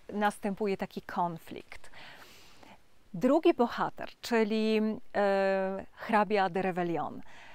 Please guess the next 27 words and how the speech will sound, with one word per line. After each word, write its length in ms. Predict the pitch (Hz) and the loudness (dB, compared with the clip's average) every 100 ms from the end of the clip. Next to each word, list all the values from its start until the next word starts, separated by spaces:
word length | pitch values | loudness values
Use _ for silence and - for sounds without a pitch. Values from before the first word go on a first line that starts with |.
| - - - | -16 -16 0
młody 420 | 196 220 247 233 | 4 8 8 8
mężczyzna, 960 | 214 208 - - 196 185 180 170 170 185 - | 6 2 0 -4 -4 -4 -2 0 0 -2 -6
taki 220 | - - 214 | -12 -10 0
troszeczkę 480 | 214 - - 208 202 | 0 0 -4 -4 -4
Casanova, 720 | - 226 - 240 208 175 170 | -4 -2 2 4 4 4 0
tak 180 | - 170 | -2 -4
można 260 | 190 - 185 | -4 -2 -4
powiedzieć, 600 | 196 190 180 160 180 - | -4 -4 -4 -4 -8 -6
ponieważ, 560 | 202 208 208 208 - | -4 0 0 0 -4
e, 460 | - 208 202 196 - | -2 0 2 0 -2
ma 180 | 208 208 | 0 4
niesamowite 720 | 233 277 - 254 208 - 180 | 6 6 6 0 0 -2 -8
powodzenie 800 | - 190 180 170 170 160 156 147 - - - - | -6 -4 -2 -2 -4 -4 -6 -10 -12 -18 -18 -10
wśród 400 | - 226 220 - | -2 2 0 -2
kobiet 460 | 214 175 180 - | -2 0 0 -4
w 80 | - | -12
Sarons, 540 | - 170 165 139 131 - | -2 0 0 -2 -6 -2
ale 200 | 208 214 | 0 2
nie 140 | 233 294 | 2 0
tylko 260 | 339 339 | -2 -2
wśród 280 | 294 - 202 | -4 -4 -2
kobiet 320 | 220 180 190 | 0 2 0
w 60 | - | -4
Sarons, 420 | - 180 196 226 | 2 4 4 2
bo 100 | 190 | 0
jak 200 | 196 180 | -2 -2
widzimy, 460 | 190 190 208 196 | -4 -4 -4 -2